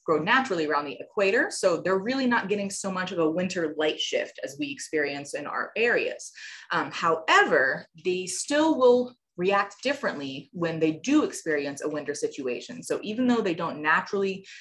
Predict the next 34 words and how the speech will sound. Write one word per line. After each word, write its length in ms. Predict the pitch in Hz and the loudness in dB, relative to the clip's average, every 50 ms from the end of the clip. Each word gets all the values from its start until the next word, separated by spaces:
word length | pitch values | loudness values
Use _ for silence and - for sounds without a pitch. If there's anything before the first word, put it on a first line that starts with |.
| - - _ - | -20 -20 _ 0
die 200 | 160 147 139 143 | 2 2 4 4
back 280 | - 196 240 254 247 254 | 6 6 6 6 6 4
in 100 | 240 233 | 2 2
the 80 | 226 | 0
winter 500 | 208 214 214 208 - 226 220 214 208 208 | -2 -2 -4 -2 -2 0 2 2 2 0
or 340 | - 165 156 151 151 151 165 165 | 0 0 0 0 -2 -2 -6 -10
may 240 | 156 156 151 151 156 | -10 -8 -6 -6 -4
have 180 | 156 151 143 | -4 -6 -6
a 40 | 143 | -6
similar 340 | - - 214 208 196 180 165 | -6 -6 -4 -4 -2 -4 -2
growth 260 | - 160 151 156 151 | 0 0 0 0 0
habit 260 | 156 147 147 143 131 | -2 -4 -2 -4 -4
year 160 | 139 143 135 | -6 -8 -8
round 360 | 135 139 175 220 254 269 247 202 | -4 -2 0 2 2 2 0 -2
in 120 | 160 151 | -4 -6
nature, 440 | 147 143 143 135 - 135 135 139 - - - - - - - | -8 -10 -10 -8 -8 -8 -8 -10 -12 -16 -16 -16 -16 -10 -6
um, 260 | 160 156 143 135 127 - | -4 -4 -4 -6 -8 -8
when 140 | - 180 180 | -6 -4 -4
you 120 | 180 170 | -2 2
go 120 | 165 220 247 | 4 6 6
to 180 | 240 214 190 - - _ - | 6 6 4 0 -8 _ -10
grow 160 | 190 185 180 | -6 -6 -4
these 180 | 180 180 170 165 | -4 -4 -6 -6
inside 380 | 160 160 - - 165 160 156 | -8 -8 -6 -4 -4 -4 -4
the 60 | 160 160 | -8 -8
home 340 | - 285 311 311 302 269 | -4 -2 0 0 0 0
in, 200 | 214 175 165 151 - - - _ _ _ - | -2 -4 -6 -8 -12 -16 -20 _ _ _ -10
in 100 | 165 156 | -8 -8
a 60 | 147 | -8
place 240 | 139 - - 180 180 | -8 -6 -6 -6 -6
that 180 | - 190 - 165 | -6 -8 -4 0
does 200 | 277 320 359 302 | 2 2 2 2
experience 520 | 240 - - - 165 156 151 147 143 - - | -2 -4 -6 -6 -4 -4 -6 -8 -10 -12 -12
winter, 440 | 151 147 143 - 143 139 135 127 | -10 -10 -8 -6 -4 -4 -4 -6